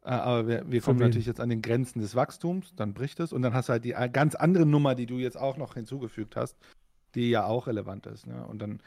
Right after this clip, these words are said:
Speaker 1: ich meine, auch diese Wohlstandsargumentation kann man ja auch kritisieren. Also man, äh, man, wir haben ja letztens mal darüber diskutiert im Sinne von,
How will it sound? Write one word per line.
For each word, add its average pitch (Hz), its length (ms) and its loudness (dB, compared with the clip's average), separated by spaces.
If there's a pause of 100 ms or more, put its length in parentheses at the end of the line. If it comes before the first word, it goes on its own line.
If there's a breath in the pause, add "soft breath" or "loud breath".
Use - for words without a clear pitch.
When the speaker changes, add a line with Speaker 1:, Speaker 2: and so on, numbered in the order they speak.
(280 loud breath)
Speaker 1:
ich 110 120 -2
meine, 135 300 4
auch 139 80 2
diese 147 240 2
Wohlstandsargumentation 131 1160 2
kann 127 120 0
man 123 120 0
ja 117 120 2
auch 131 160 2
kritisieren. 113 640 -8
Also 117 220 -6
man, 117 300 -2 (520 soft breath)
äh, 120 460 2
man, 120 320 -2
wir 131 200 0
haben 123 120 4
ja 131 60 4
letztens 123 380 2
mal 123 160 2
darüber 123 260 2
diskutiert 123 600 -2
im 120 120 -2
Sinne 123 220 0
von, 120 400 -2